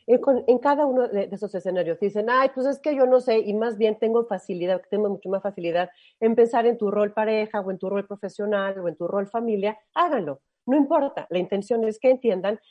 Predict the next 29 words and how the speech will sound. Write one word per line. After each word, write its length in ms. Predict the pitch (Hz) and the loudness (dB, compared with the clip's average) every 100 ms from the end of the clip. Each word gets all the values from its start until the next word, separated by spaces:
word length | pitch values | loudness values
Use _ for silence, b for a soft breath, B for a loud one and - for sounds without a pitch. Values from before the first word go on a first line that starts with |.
| _ | _
que 100 | 196 | 2
tenemos 440 | 220 220 214 214 214 | 4 4 4 0 -2
esos 240 | 190 196 | -4 -4
diferentes 560 | 185 190 170 170 170 160 | -4 -2 0 -2 -6 -14
escenarios. 580 | 151 139 139 - _ _ b b b | -12 -10 -12 -16 _ _ b b b
Porque 180 | 269 254 | 2 2
al 60 | |
revisar 320 | 247 254 269 302 | 2 0 0 -4
este 200 | 339 262 | -2 0
tema, 340 | 240 226 240 | 0 0 -4
la, 180 | 208 196 | -4 -4
es 200 | - 196 | -4 -4
lo 160 | 185 180 | -4 -2
único 260 | 208 247 - | 0 0 -2
que, 120 | 175 | -6
que 120 | 180 | -6
vas 120 | 175 | -8
a 40 | 202 | -8
hacer 160 | 196 185 | -8 -10
es 80 | |
que 120 | - 196 | -8 -6
vas 180 | 220 | -6
a 60 | 269 | -6
poder 340 | 220 202 202 | -4 -4 -4
comenzar 500 | 202 208 180 175 196 - | -6 -6 -6 -6 -6 -6
a 80 | |
sentirte, 800 | 202 202 208 294 294 - 175 285 _ b b b | -6 -6 0 0 0 -2 -2 -2 _ b b b
fíjate 340 | 254 269 262 | 0 0 0
bien, 280 | 196 196 165 | -2 -2 -4